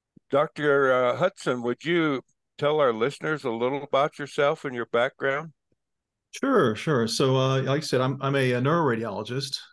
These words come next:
Speaker 2: My, um, original degree, though, was computer science. And I, uh, did medical school and then did medical informatics and then went to, went to radiology.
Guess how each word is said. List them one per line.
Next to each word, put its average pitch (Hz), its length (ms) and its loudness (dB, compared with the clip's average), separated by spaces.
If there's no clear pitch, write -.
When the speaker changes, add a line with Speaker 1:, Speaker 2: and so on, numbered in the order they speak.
Speaker 2:
My, 123 440 2
um, 117 220 2
original 185 360 4
degree, 120 300 2
though, 120 260 2
was 113 200 0
computer 117 360 -2
science. 123 720 -4
And 123 200 -2
I, 120 240 2
uh, 117 220 0
did 127 260 2
medical 135 240 2
school 139 380 2
and 135 100 2
then 143 80 2
did 135 260 -2
medical 147 320 0
informatics 147 400 -2
and 151 60 0
then 160 60 2
went 156 100 -2
to, 147 300 -2
went 143 120 -6
to 147 60 -2
radiology. 139 560 0